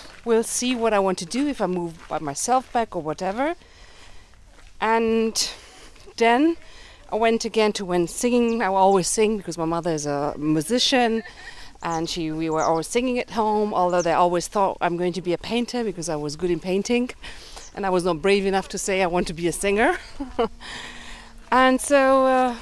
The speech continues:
um, I went for singing lessons. And the professor said, "Wow, you have such a voice, you have to start studying. Why you don't come to university?" And for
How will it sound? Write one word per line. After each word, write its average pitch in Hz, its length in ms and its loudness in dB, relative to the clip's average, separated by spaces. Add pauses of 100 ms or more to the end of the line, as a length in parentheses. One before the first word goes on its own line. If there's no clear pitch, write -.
(1400)
um, 214 440 0
I 247 60 -2
went 247 280 0
for - 360 -6
singing 349 400 -2
lessons. 392 680 -2 (1300)
And 226 140 2
the 220 140 -8
professor 262 340 -2
said, 247 340 2
"Wow, 294 320 6
you 190 140 4
have 233 120 -2
such - 280 0
a 294 40 4 (160)
voice, 359 280 0
you 254 80 -2
have 330 240 -6
to - 60 -10 (100)
start - 260 -4
studying. 190 560 -2 (480)
Why 285 100 -2
you 294 120 0
don't 302 160 0
come 277 160 -4
to 294 100 -2 (200)
university?" 247 640 -2 (580)
And 208 200 2
for 226 160 0